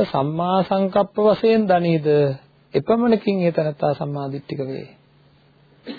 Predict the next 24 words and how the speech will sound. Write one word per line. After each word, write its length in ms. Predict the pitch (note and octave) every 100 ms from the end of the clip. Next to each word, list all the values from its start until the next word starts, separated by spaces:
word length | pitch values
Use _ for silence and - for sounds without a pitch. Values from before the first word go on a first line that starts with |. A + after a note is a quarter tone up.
| - - - - - -
හරි, 180 | F#3+ G3+
ඒ 140 | C#3
කියන්නේ 240 | F#3+ G3
තමන්ගේ 400 | C#3+ F3 A3 A3
හිත 140 | F3+ G3
දන්නවා 400 | F3+ A#3+ C4 G#3+
මේ, 180 | F#3 - - A3+
ආ, 280 | - - F3+
එහෙනම් 300 | F3+ G#3 F3 -
ඒ, 180 | E3+ F#3
ඒ 160 | - F3
තත්ත්වයන් 420 | E3+ D#3 - G3+
වලට 200 | G3 F#3
එනකොට 300 | F3+ G3+ A3+ D4+ - _ - _ _ _
මුලදී 320 | D3+ F3+ G#3 F#3+
දන්නවා 300 | G3+ G#3 F3+
මේ, 200 | F#3 F#3
මේ 200 | F#3 G3+
මිත්‍යා 380 | F3+ F3 G#3 G3
සංකප්පය 400 | G#3+ G#3+ G#3+ A3
මගේ 220 | G#3+ G#3
උපදිනවා 340 | A3+ A3+ A3+
කියලා 180 | G3+ G#3
දන්නවා. 280 | B3 F#3+